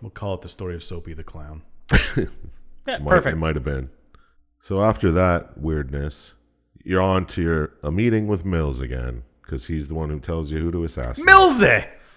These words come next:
Speaker 2: <laughs> And he's gonna tell you some weird shit. He's like, "You know, I gotta really tell you." Bam! Assassinated himself.
Speaker 1: Yeah.
Speaker 2: Not, well, he didn't kill himself, but he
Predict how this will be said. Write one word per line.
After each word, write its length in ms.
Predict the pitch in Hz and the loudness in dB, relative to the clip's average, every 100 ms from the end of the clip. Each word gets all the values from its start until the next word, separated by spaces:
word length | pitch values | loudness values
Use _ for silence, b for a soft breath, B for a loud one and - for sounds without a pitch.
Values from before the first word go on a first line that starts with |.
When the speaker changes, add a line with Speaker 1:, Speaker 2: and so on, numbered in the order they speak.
| b b | b b
Speaker 2:
<laughs> 1600 | - - 180 - - - 139 175 - 190 - 170 - 160 - 147 B B B B | -6 -2 2 0 0 -4 -4 -6 -4 -6 -6 -10 -8 -12 -12 -16 B B B B
And 360 | 98 120 127 113 b b b b b b _ _ _ _ _ _ | 0 4 4 0 b b b b b b _ _ _ _ _ _
he's 180 | _ 113 | _ -2
gonna 200 | 131 120 | 2 2
tell 240 | 104 139 127 | 2 2 4
you 80 | |
some 220 | 104 90 92 | 2 -2 -2
weird 280 | 113 113 | 0 0
shit. 440 | - 127 110 82 - - _ | 0 2 4 2 -2 -16 _
He's 140 | 90 | -4
like, 140 | 92 90 | -2 2
"You 80 | 127 | 2
know, 180 | 131 123 | 4 4
I 80 | |
gotta 220 | 117 120 110 | 2 2 2
really 240 | 110 110 | 2 0
tell 220 | 98 110 | 0 0
you." 60 | 107 | 6
Bam! 600 | - 117 110 80 65 55 - - | 8 8 6 -2 -6 -12 -16 -14
Assassinated 720 | - 90 80 - 78 76 76 | -4 0 0 0 -2 -2 -4
himself. 600 | 73 - 62 64 - - | -6 -6 -4 -6 -10 -18
Speaker 1:
Yeah. 160 | 90 87 | -14 -6
Speaker 2:
Not, 140 | 87 | -4
well, 280 | 80 76 - | -2 -4 -6
he 80 | 98 | -6
didn't 180 | 82 67 | -6 -6
kill 180 | - 80 | -6 -6
himself, 380 | 60 - 60 - | -6 -10 -10 -10
but 100 | 73 | -14
he 120 | 50 | -16